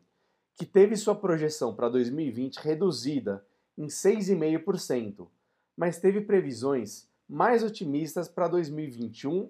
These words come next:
e dois mil e vinte e dois. Além disso, o feriado de ontem aqui no Brasil também causou um certo temor nos investidores, já que com as negociações da B três suspensas,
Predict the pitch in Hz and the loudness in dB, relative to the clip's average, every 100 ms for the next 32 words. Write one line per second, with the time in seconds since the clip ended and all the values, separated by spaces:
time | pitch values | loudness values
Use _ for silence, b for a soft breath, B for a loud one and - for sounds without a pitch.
0 | - 196 185 165 147 143 135 135 156 113 | -6 6 8 8 4 -2 -4 -8 -2 -2
1 | 90 - - _ _ _ _ _ _ _ | -2 -6 -20 _ _ _ _ _ _ _
2 | _ - 165 208 233 131 143 147 - 92 | _ 6 8 8 4 0 -4 -4 -6 -14
3 | _ _ _ - 143 - 160 156 190 180 | _ _ _ -12 -4 0 2 4 4 2
4 | 151 190 139 139 131 117 104 117 - 127 | -2 0 2 2 0 -2 -6 -6 -6 -6
5 | 110 104 95 127 120 92 _ _ _ _ | -4 -4 -2 0 0 -2 _ _ _ _
6 | _ _ _ - 160 147 196 202 151 131 | _ _ _ 4 4 4 0 2 2 4
7 | 123 143 143 175 160 170 165 190 180 208 | 2 0 0 -8 -2 2 2 0 2 6
8 | 175 135 156 160 160 139 147 147 147 170 | 6 4 2 0 -2 -6 -8 -8 -6 -4
9 | 127 120 98 87 - - _ _ _ _ | 0 0 0 -6 -16 -20 _ _ _ _
10 | 123 143 190 185 - 202 202 220 220 302 | 0 6 6 6 -2 0 0 0 -2 -2
11 | - 170 175 175 151 139 131 - 131 107 | -2 -2 -2 0 2 2 0 0 0 0
12 | 101 - - - 143 131 120 92 - | -4 -10 -8 0 0 0 -6 -12 -14